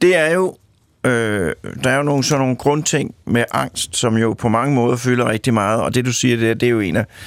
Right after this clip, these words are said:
en af grundprincipperne. Det ene er, at vi kan ikke styre den. Den ligger meget, meget langt, øh, nede i,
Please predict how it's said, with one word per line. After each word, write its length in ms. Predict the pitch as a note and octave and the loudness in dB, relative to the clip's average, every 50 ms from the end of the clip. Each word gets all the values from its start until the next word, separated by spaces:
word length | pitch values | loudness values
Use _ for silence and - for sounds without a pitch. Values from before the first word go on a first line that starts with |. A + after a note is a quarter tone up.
| - - - - - - - - - | -18 -18 -18 -20 -20 -20 -20 -10 -2
en 140 | - A2+ A#2 | 0 0 0
af 120 | A#2 A2+ | 0 0
grundprincipperne. 680 | - B2+ C3 B2 A#2 C3+ A#2+ - - A#2 - A#2 A2 A2 | 0 0 0 0 0 0 -2 0 0 0 0 0 0 0
Det 200 | A2 B2 C3 C#3+ | 0 0 2 2
ene 120 | D3 C#3 B2+ | 2 0 0
er, 200 | B2 C3 A#2 - - | 0 0 -2 -2 -2
at 120 | A#2 A#2 | 0 2
vi 80 | B2 B2+ | 2 0
kan 300 | A#2 - C#3+ - - - - - | 2 0 -2 -2 -2 -6 -10 -4
ikke 360 | - A#2 C3 C3+ C3+ D3 C#3 - _ | -2 0 0 2 0 -2 -6 -6 _
styre 360 | - - - - C3+ C3+ D3 D#3 | -14 -6 0 2 2 2 2 0
den. 180 | D#3+ D#3 C#3 - - - - - - _ _ _ - | 0 -4 -8 -10 -16 -20 -20 -20 -20 _ _ _ -2
Den 180 | A#2+ B2 A#2+ | 0 0 2
ligger 340 | A2+ A#2+ A#2+ A#2 C#3+ C#3 A#2 - | 2 2 2 2 0 -2 -2 0
meget, 240 | - A2+ A2+ B2 A#2+ | 0 0 0 0 0
meget 200 | B2 B2 A#2 A#2 | 0 0 0 0
langt, 460 | A2 G#2+ A2+ G2 - - - _ - | 0 0 -2 -2 -6 -14 -16 _ -2
øh, 180 | F2+ A2+ G#2+ G#2+ | 0 0 2 2
nede 440 | G#2+ G#2+ A2 A#2 C3 C#3 C3+ A2+ | 2 2 2 2 0 0 -2 -2
i, 260 | - F2 A2+ G#2+ G2 | -2 -2 -2 -2 -2